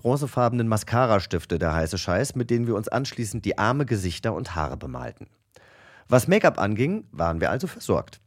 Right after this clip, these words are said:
Was Mode betraf, mussten wir jedoch ein ganzes Stück weiterfahren, denn H und M gab es damals nur in Frankfurt, weshalb ich mich an den Wochenenden dort mit halbtransparenten Netzoberteilen und Satinhosen eindeckte.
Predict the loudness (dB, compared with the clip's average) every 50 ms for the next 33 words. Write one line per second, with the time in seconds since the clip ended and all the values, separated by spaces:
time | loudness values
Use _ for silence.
0 | _ _ _ -20 -20 _ 0 2 2 2 4 4 4 4 4 2 0 0 2 4
1 | 4 4 4 2 2 2 2 0 0 -4 -4 0 2 2 2 2 0 -2 -2 -4
2 | -6 -2 -2 -2 -2 -4 -6 -6 -6 -2 2 2 2 2 2 -2 0 0 0 2
3 | 2 2 2 2 2 2 2 2 2 2 2 2 0 0 0 0 0 0 0 -2
4 | -2 -2 0 0 2 0 -2 0 -2 -4 -4 -2 -2 -2 -2 -2 -4 -4 -4 -4
5 | -4 -8 -16 -18 -16 -16 -16 -16 -18 -18 -6 2 2 4 6 6 4 4 4 2
6 | 0 0 0 0 0 0 0 2 2 2 0 0 0 -2 -2 0 0 2 4 4
7 | 2 4 2 -2 -2 0 2 2 2 2 0 -4 -4 -2 0 -2 0 0 0 0
8 | 0 2 0 0 0 -2 -6 -6 -2 0 0 -2 0 0 2 2 2 2 0 -2
9 | 0 0 0 0 2 0 0 2 2 0 0 -2 -4 -4 -2 -2 -2 -2 -4